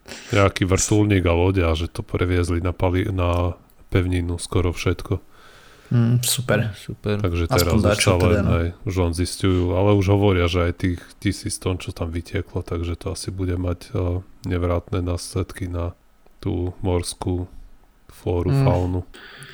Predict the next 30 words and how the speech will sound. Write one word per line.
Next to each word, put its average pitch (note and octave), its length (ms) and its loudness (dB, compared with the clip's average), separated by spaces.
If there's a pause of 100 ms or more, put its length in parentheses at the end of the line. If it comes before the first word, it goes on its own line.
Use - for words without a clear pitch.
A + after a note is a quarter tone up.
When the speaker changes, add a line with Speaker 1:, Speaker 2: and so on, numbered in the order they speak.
(140)
Speaker 1:
Ale G#2+ 240 6
Speaker 2:
Hej. - 80 -4
Speaker 1:
samozrejme G#2 400 6
v - 160 0
čase - 160 2
nahrávania F#2+ 560 4
to F#2 160 -2
už E2 80 -2
bude F#2 160 2
oveľa F2 420 2
jasnejšie, - 460 -4
lebo E2 240 -8
táto - 320 -10
časť E2+ 180 -6
vyjde E2+ 280 -4 (180)
o E2+ 120 -4 (1200)
deväť F2 340 0
dní G2 220 2
Speaker 3:
Dva A2 160 0
týždne. G#2 560 -4
Speaker 1:
od G2+ 160 -4
nahrávania. F2+ 440 0 (120)
Speaker 2:
Hej, - 80 0
v - 80 -6
čase B2+ 240 2
vysielania. A#2 640 2 (1800)
Speaker 1:
Aj, F#2 160 2 (160)
ale A#2 240 4
aspoň, F#2+ 300 0 (260)
no, F2 240 -2